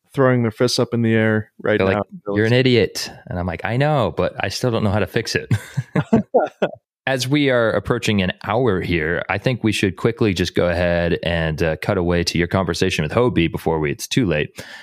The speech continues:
Speaker 1: Yeah.
Speaker 2: Uh, 'cause you guys had apparently a really good conversation at the Condor Blue booth. So I'd be interested to hear that.
Speaker 1: All right. Yeah, let's do it. Let's cut it over to past David Altizer with Hobie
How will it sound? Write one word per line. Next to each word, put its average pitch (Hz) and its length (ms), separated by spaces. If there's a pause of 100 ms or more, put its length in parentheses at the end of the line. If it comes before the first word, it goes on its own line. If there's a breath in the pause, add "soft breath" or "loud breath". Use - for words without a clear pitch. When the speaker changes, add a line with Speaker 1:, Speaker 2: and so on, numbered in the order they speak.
(120 loud breath)
Speaker 1:
Yeah. 196 140
Speaker 2:
Uh, 76 180
'cause 87 180
you 104 60
guys 101 180
had 98 160
apparently 82 380
a 80 60
really 80 160
good 78 160
conversation 78 520
at 76 120
the - 60
Condor 76 300
Blue 76 180
booth. 71 260
So 73 160
I'd 73 100 (240)
be 87 80
interested 80 320
to - 60
hear 73 140
that. - 180
Speaker 1:
All 120 160
right. 165 200
Yeah, 135 140
let's 143 200
do 175 140
it. 156 40
Let's - 160
cut 180 240
it 214 100
over 185 220
to 135 460 (180)
past - 480 (180)
David 170 400
Altizer 151 760
with 117 220
Hobie 156 480